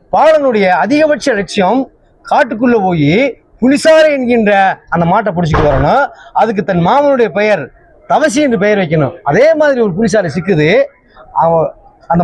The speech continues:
மாயன் கோயிலுக்கு போறான், அந்த புலிசாரையை பிடிச்சிக்கிட்டு அந்த காளி நிக்கிறா. அதே நேரத்துல மனம் வனத்துக்குள்ள போறா.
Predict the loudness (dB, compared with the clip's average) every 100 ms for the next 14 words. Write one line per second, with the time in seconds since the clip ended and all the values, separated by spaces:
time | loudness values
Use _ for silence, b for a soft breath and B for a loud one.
0 | 0 0 0 -2 -2 -2 -2 0 0 -2
1 | -4 -16 -20 -20 -10 -4 -2 0 0 2
2 | 2 0 -2 -4 -2 -2 -2 -2 -2 -4
3 | -4 -2 -2 -2 -2 -2 -2 -6 _ -20
4 | -20 _ _ _ _ -20 -20 -12 -4 0
5 | 0 0 -2 0 2 2 2 -2 -10 _
6 | -20 -20 -8 -2 0 0 -2 -4 -6 _
7 | _ _ _ -4 -2 0 0 0 2 0